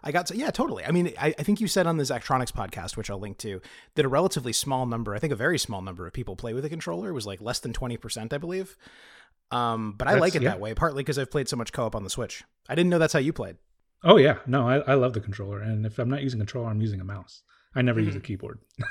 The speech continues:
Speaker 2: <laughs>
Speaker 1: Well, with a keyboard, it's almost like a roguelike, where, like, every ingredient has its own key binding and stuff. And, like, to, to, I can see, like, if you memorize those,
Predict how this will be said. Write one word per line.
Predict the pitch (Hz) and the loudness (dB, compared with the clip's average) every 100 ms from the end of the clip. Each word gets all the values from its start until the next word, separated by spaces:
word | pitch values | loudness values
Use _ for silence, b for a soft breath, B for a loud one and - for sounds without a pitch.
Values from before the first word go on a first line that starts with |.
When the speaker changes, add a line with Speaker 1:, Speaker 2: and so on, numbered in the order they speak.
| 659 | 0
Speaker 2:
<laughs> | 196 - - - - B 220 | -2 0 -8 -10 -12 B -4
Speaker 1:
Well, | 190 185 | -4 -2
with | 175 | -4
a | 165 | -4
keyboard, | - 302 180 | 0 2 2
it's | 139 | 0
almost | 156 156 | -2 0
like | 165 | 0
a | 117 | -2
roguelike, | 95 185 190 - - - | 0 0 0 -10 -12 -14
where, | 135 123 | -10 -8
like, | 120 - | -8 -4
every | 160 147 156 156 | -2 0 2 2
ingredient | 143 131 143 135 127 | 2 0 -2 -4 -4
has | 127 127 | -4 -6
its | - | -4
own | 135 104 | -4 -4
key | - 175 170 | -8 -4 -2
binding | 110 95 80 80 82 | -4 -8 -12 -14 -12
and | 92 | -10
stuff. | - 95 - | -8 -8 -10
And, | 107 | -10
like, | 110 - | -10 -8
to, | 135 | -8
to, | - - - | -8 -10 -6
I | |
can | 143 143 | -4 -2
see, | 190 175 | -2 -2
like, | 147 | -2
if | 135 - | -6 -6
you | 139 | -6
memorize | 120 165 165 113 110 | -2 0 0 0 -4
those, | 98 98 87 - | -8 -10 -8 -10